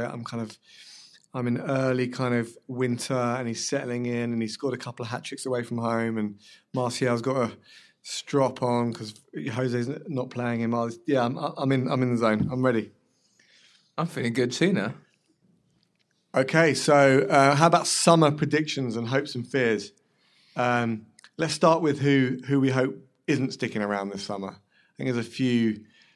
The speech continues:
Speaker 1: a few, uh, luxury players, a few truly rubbish players, and a few players that are just, um, always injured.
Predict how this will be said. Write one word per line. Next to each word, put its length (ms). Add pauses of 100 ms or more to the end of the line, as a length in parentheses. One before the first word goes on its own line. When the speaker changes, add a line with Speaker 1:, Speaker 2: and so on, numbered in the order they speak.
(120)
Speaker 1:
a 80
few, 420
uh, 280 (360)
luxury 400
players, 600 (440)
a 80
few 640 (840)
truly 380
rubbish 420
players, 520
and 120
a 60
few 160
players 360
that 160
are 40
just, 520
um, 400
always 220
injured. 380